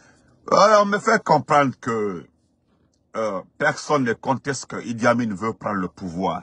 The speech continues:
Personne ne conteste que Idi Amin aujourd'hui est le choix de l'ambassadeur vendeur de vin, voleur de vin.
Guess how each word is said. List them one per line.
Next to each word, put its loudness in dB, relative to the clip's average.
Personne -2
ne -2
conteste -4
que -14
Idi -2
Amin 2
aujourd'hui -2
est 4
le 4
choix 2
de 0
l'ambassadeur 2
vendeur 2
de -4
vin, 0
voleur 0
de -6
vin. -4